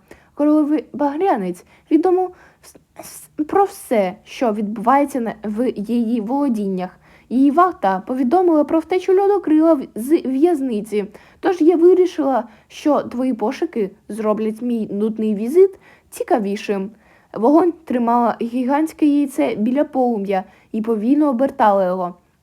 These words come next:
Під, е, блідою і гладенькою шкарлупою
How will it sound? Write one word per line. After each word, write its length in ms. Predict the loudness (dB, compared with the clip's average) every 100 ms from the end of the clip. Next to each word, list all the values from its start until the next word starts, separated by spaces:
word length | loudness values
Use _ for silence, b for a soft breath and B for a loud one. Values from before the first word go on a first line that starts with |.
| _ _ _ _ -6 -4
Під, 260 | -2 -2 -2 -2
е, 80 |
блідою 440 | -2 0 0 0 0
і 160 | 0
гладенькою 640 | -2 0 0 -2 -4 -2 -2
шкарлупою 840 | -4 -4 -4 0 0 2 -2